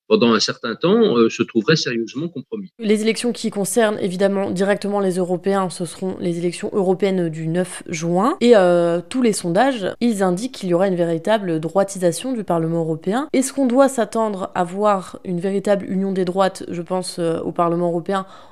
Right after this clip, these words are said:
Speaker 2: entre le P P E et les groupes d'extrême droite, I D et E C R, comme on a vu, euh, un espèce de petit début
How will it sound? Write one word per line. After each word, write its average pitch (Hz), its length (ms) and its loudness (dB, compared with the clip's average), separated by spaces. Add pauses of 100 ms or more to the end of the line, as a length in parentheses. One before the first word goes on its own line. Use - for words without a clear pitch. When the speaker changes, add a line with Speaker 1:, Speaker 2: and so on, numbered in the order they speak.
Speaker 2:
entre 185 320 0
le 185 120 2
P 185 160 -2
P 180 80 -2
E 202 180 4
et 185 40 4
les 170 120 2
groupes 175 260 -6
d'extrême 175 400 -2
droite, 185 380 -2 (200)
I 180 100 -6
D 175 120 -4
et 175 260 2
E - 20 -2
C 190 220 -4
R, 233 220 0 (340)
comme 214 240 4
on 196 80 4
a 185 140 6
vu, 220 380 2 (100)
euh, 170 340 0
un 170 160 -6
espèce 180 320 -4
de 175 100 -6
petit 180 300 -10
début 220 560 -2